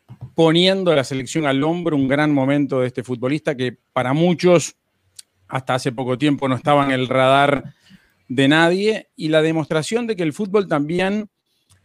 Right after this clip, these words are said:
son momentos, ¿no? Y estados de ánimo. Hace muy poquito hablábamos en la eliminatoria de una Perú que estaba prácticamente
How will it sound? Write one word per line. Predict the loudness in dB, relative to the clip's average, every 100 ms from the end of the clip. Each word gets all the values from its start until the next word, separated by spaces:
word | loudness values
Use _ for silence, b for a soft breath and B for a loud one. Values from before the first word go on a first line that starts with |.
| _ _ -12
son | 0 2 4
momentos, | 2 2 2 0 -2
¿no? | -2 -2 -2 -4 -4
Y | -6
estados | 0 4 4
de | 4 4
ánimo. | 4 2 0 -4
Hace | 0 2 2 2
muy | 0 0
poquito | -2 -2 0 2
hablábamos | 4 4 2 0
en | -2
la | 0
eliminatoria | 0 -2 0 2 4 2
de |
una | 4 0 2
Perú | 2 2
que | 0
estaba | 0 2 6 6 2 -4 _ _ _ _ _ _ _
prácticamente | 0 0 -2 0 0 -2 0 2 2 -2